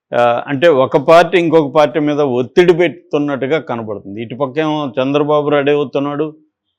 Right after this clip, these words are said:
ఆ, వీళ్ళిద్దరు కలిసి బి-, ఆ, కా-, కాంగ్రెస్ and సిపిఐ, సిపిఎంతో వెళ్ళడానికి. ఈ చంద్రబాబు మరే ప్రెజర్ చేస్తున్నాడా బీజేపీని, బీజేపీ చంద్రబాబు కూటమిని ప్రెజర్ చేస్తుందా అనేది,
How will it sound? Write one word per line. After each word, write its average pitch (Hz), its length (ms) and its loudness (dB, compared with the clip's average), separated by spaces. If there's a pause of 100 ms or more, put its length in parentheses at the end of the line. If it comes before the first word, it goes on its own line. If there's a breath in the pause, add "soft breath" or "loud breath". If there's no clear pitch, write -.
ఆ, 120 460 0
వీళ్ళిద్దరు 131 460 0
కలిసి 139 440 -4 (540)
బి-, 123 480 -12
ఆ, - 20 -8
కా-, 120 560 -10
కాంగ్రెస్ 143 480 0
and 127 480 0
సిపిఐ, 131 420 -4
సిపిఎంతో 123 580 -6
వెళ్ళడానికి. 127 640 -2 (720 soft breath)
ఈ 123 180 0
చంద్రబాబు 147 760 0
మరే 151 240 4
ప్రెజర్ 139 400 0
చేస్తున్నాడా 127 760 0
బీజేపీని, 127 720 -2
బీజేపీ 147 520 0
చంద్రబాబు 139 800 -2
కూటమిని 127 440 -4
ప్రెజర్ 120 440 -4
చేస్తుందా 123 380 -8
అనేది, 147 540 -6